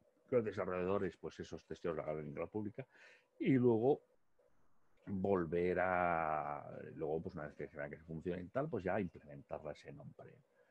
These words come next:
Al final, el, el tenerlo integrado con, eh, con A W S, el tener la misma plataforma,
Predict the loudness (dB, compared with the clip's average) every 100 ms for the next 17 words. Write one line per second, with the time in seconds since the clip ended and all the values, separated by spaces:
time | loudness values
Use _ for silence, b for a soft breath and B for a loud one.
0 | b b -4 -4 -2 0 2 4 2 0
1 | _ _ -2 0 0 -2 0 0 2 0
2 | -2 0 0 2 2 2 2 2 0 -2
3 | -6 -6 -12 -18 _ _ _ -20 -20 -20
4 | -20 _ _ _ -16 -10 -4 0 0 0
5 | -2 -2 -4 -4 -4 -6 -8 -10 -10 -8
6 | -6 -6